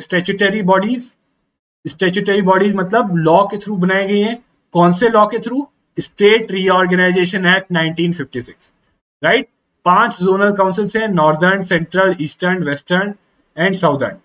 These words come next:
ओके? Western and southern एक ही है, northern, central, eastern, western and southern। और एक नॉर्थ ईस्ट काउंसिल बाद में बनाई गई थी through North East Council Act। और जोनल काउंसिल्स की कंपोजिशन क्या है? What is the composition? राइट?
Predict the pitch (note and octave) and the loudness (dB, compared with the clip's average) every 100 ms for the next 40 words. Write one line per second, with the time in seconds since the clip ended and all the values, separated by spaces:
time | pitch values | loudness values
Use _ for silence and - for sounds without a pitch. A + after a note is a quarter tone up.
0 | C#3 A3+ B3+ - _ - C#3+ C#3+ G3 F#3+ | -6 0 0 -2 _ -6 -4 -2 0 0
1 | G3 F#3 D#3+ F3 F#3 E3+ - G#3 A3+ C#4 | -2 -2 0 2 0 0 -2 -2 -2 -4
2 | _ _ C3 D3 D#3 G3 F#3 C#3+ F3+ D3+ | _ _ -4 -2 0 -2 -2 -2 -2 -2
3 | - G#3 E3+ C#3+ D#3+ E3+ G3+ F3+ A2+ - | -2 -6 -4 -6 -4 -4 -4 -4 -6 -10
4 | _ _ _ _ _ E3+ F3+ F3+ G#3+ A#3+ | _ _ _ _ _ 2 2 4 2 2
5 | F3 E3 F3+ F3+ A#3 - G#3+ G3+ G3 A3+ | 0 2 2 0 -4 -4 -2 0 -2 -4
6 | D3 D3+ D#3+ G#3 F#3+ F#3+ G3 F#3 G3 G3 | 0 2 2 -2 0 0 2 0 0 -2
7 | A3 - E3+ A#3 D4 - _ _ D3 F3 | -10 -4 2 4 2 -2 _ _ 0 2
8 | G#3 G#3 A#3 - F3+ F3 G#3 G3 C4+ _ | 2 0 -8 -4 -2 -2 0 0 0 _
9 | _ _ _ _ _ - F#3 F#3 F#3 G#3+ | _ _ _ _ _ -2 0 2 2 2
10 | G#3 G3+ G3+ A3+ A#3+ A3 F3+ F3 F3 F3+ | 2 0 0 -4 -4 -4 -2 0 0 0
11 | A3 G#3 G#3 G3 C#4 - _ _ _ - | -4 -2 -2 -2 -6 -14 _ _ _ -6
12 | D3 G3+ F#3 G3+ F#3 F3 F3 F3+ F3+ C4+ | -4 -2 -2 0 0 0 0 0 -2 -6
13 | C#4+ _ _ _ _ _ - G#3 D4 | -8 _ _ _ _ _ -4 -4 -4